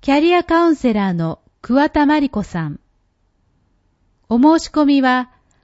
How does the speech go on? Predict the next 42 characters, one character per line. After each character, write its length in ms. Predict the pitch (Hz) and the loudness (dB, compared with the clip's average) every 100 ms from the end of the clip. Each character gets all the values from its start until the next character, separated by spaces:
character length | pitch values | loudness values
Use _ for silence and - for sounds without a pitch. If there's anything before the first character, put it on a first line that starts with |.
| _ | _
八 320 | 233 240 339 | -10 -4 -2
月 260 | 339 330 320 | -2 -2 -4
二 200 | 294 277 | -4 -6
十 140 | - | -8
日 280 | - 269 - _ _ | -4 -4 -4 _ _
月 300 | - 240 - | -8 -6 -4
曜 180 | 302 294 | 0 0
日 120 | 208 | -2
か 180 | 196 185 | -6 -6
ら 200 | 180 175 - _ _ _ - | -6 -8 -14 _ _ _ -6
九 160 | 339 | -2
月 300 | 330 294 220 | -2 -2 -4
十 240 | 190 262 233 | -2 -2 0
四 180 | 190 | -2
日 380 | 185 - 190 - _ | -6 -8 -8 -8 _
金 260 | - 302 320 | -2 0 2
曜 240 | 311 285 | 2 0
日 140 | 202 | -2
に、 260 | 190 180 175 _ _ _ _ _ _ _ - | -4 -6 -10 _ _ _ _ _ _ _ -20
就 340 | - 311 330 | -4 0 2
労 180 | 339 339 | 0 0
支 200 | - 320 | -2 -2
援 200 | 330 311 | -2 -2
セ 180 | 330 320 | -2 -2
ン 80 | 247 | -2
タ 160 | 214 | -4
ー 140 | 190 180 | -6 -6
へ 40 | |
電 300 | 156 196 196 | -4 -4 -4
話、 240 | 185 180 - _ _ _ _ _ | -6 -8 -12 _ _ _ _ _
ま 140 | 226 | -6
た 160 | 240 302 | -2 -2
は 80 | 269 | -2
直 200 | 254 240 | -2 -6
接 300 | - 330 - 302 | -4 -6 0 -2
お 40 | |
越 160 | 302 285 | -2 -6
し 100 | - | -6
く 120 | 247 | -6
だ 160 | 247 | -6
さ 200 | - 226 | -6 -8
い。 120 | 190 | -8